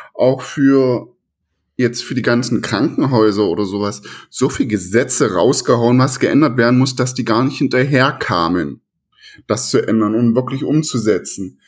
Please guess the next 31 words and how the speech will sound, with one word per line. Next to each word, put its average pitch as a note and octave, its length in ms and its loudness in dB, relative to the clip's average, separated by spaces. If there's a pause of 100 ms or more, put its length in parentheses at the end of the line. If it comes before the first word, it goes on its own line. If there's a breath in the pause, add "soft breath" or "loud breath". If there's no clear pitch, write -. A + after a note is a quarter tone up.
(520 soft breath)
Das B2+ 200 -4
war C3 520 -2 (200)
ein E3 240 4
neuer D#3 260 4
Erlass, C#3+ 280 2
ein D3 160 2
neues D3+ 240 2
Gesetz C#3 380 -2
hintereinander, D3 640 2
das B2+ 480 -4
war B2 280 -2
einfach C3+ 440 -4
f-, - 240 -20
zu F#3+ 180 0
viel. C#3 640 0
Das - 300 -8 (220)
ging D#3+ 200 2
einfach A#2 300 2
nicht. A2 180 -2
Anstatt C3 340 -2
das D#3 140 -8
mit B2+ 160 0
Bedacht C#3 400 -2
zu F3+ 80 -2
machen, E3 680 -4 (720 loud breath)
ich - 120 -6
hoffe D3 220 0
mal, F#3 340 2
dadurch, C#3 460 0
dass C3 240 -2
der B2 280 0